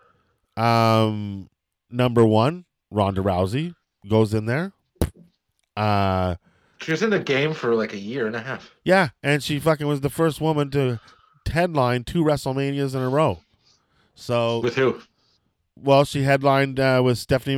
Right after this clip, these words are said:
Speaker 1: McMahon and, and, and Hunter and, uh, Kurt in the one main event, and then the second main event was Charlotte Flair and Becky.
Speaker 2: That's my point. She could never carry it by herself.
Speaker 1: They would not be in it without her.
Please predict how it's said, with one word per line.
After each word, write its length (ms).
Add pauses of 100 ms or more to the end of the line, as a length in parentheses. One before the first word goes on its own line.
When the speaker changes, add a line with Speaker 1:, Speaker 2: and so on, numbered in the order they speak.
Speaker 1:
McMahon 400
and, 200
and, 240 (160)
and 140
Hunter 400
and, 360
uh, 280
Kurt 320 (920)
in 220
the 320
one 240
main 180
event, 340 (300)
and 180
then 80
the 100
second 340
main 160
event 260
was 120
Charlotte 340
Flair 280
and 100
Becky. 320 (880)
Speaker 2:
That's 140
my 140
point. 400
She 180
could 200
never 220
carry 340
it 120
by 180
herself. 1400
Speaker 1:
They 200
would 220
not 240
be 200
in 80
it 120
without 360
her. 160